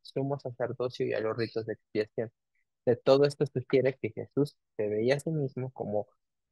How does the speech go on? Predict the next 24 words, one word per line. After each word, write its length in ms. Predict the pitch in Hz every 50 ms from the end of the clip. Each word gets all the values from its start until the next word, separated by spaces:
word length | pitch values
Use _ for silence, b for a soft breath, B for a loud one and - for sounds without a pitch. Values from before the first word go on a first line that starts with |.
| _ _ _
el 140 | 113 113 117
sumo 240 | - 135 135 139 135
sacerdote 520 | 139 123 - - 113 113 110 107 - 117
celestial 520 | - - 107 101 101 - _ - 117 110 107
de 80 | 110
Melquisedec, 680 | 113 113 110 110 - - 113 - _ 117 110 107 113 - _
llamado 480 | 120 120 107 104 107 110 117 127 127 127
por 160 | - 160 120
Dios 260 | 120 107 113 117 -
en 80 | 117 107
los 80 | 107 - -
últimos 380 | 110 120 123 127 131 135 131
días 360 | 131 123 120 127 135 - - _ b b b b b _ _ _ _
para 180 | - 113 113 113
hacer 200 | 113 - 127 123
la 140 | 123 123 120
gran 240 | 120 120 120 123
ofrenda 360 | 120 120 - - 120 120 123 120
de 60 | 117
la 60 | 120
expiación 560 | 117 - _ _ 123 123 123 - - 120 120 113
y 40 |
así 200 | 113 - - 113
traer 500 | - _ 113 110 110 110 113 123 127 -